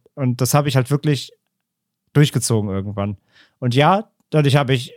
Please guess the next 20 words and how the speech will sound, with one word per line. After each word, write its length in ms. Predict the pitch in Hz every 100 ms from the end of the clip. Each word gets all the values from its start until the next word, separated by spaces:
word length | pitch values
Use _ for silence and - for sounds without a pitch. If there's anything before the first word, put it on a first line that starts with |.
| - -
auch 200 | 131 123
die 160 | 139
eine 140 | 131 143
oder 100 | 131
andere 300 | 139 127 123
Position 600 | - 143 127 120 147 160
dann 120 | 170
irgendwie 260 | 170 156
vielleicht 340 | 156 156 147 -
mal 160 | 151
verspielt 500 | 143 151 - 160 165
oder 200 | 156 127
mir 200 | 127 131
irgendwie 340 | 131 123 131 131
mal 140 | 131
keine 200 | 139 131
Freunde 300 | 120 131 151
gemacht. 320 | 160 175 170 _ _ - - _ _ _ _ _ _ _ _
Aber 480 | 151 147 160 156 156 -
irgendwann 640 | 170 185 160 160 165 170